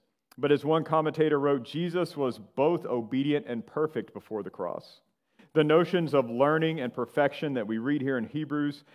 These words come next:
have to do with the progressive accomplishment of God's will. We know that from all of Scripture, we read that Jesus is holy. He is without sin. He never sinned. Sin did not have a landing pad in his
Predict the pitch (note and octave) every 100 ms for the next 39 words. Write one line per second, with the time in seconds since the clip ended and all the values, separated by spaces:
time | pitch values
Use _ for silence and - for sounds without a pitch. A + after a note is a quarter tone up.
0 | _ - C#3 C3 C3+ A2+ C3+ D3 C3 A2+
1 | - B2 G2+ A2+ C3+ C3+ C#3 A2 - -
2 | D3 D3 A2 - G2 F#2 - _ - F#2+
3 | F#2+ G2 F#2+ E2+ G2 G#2+ F2+ D#2 - _
4 | _ _ _ _ _ _ _ _ _ _
5 | _ - D#3 E3+ F3 F#3 D#3+ C#3 - -
6 | - D3+ D3 E3 F3 D3+ - E3+ E3 -
7 | B2+ A2 - _ - D3 D#3+ D3+ F3+ D#3+
8 | - C3 C3+ A#2+ D#3+ F3 D3+ C3 - B2
9 | A2+ - - D#3 C#3+ G2+ F2 - _ D#3
10 | D#3 C3+ C3+ C#3+ C3+ - - - - E3
11 | B2+ G2 - - D#3 D#3 D3 C#3+ C3 -
12 | F3+ E3+ C#3 A#2 D#3+ D3+ D3 C#3 C#3 C3+
13 | C3+ C#3+ C#3 - C#3 C#3 C3+ C3 B2+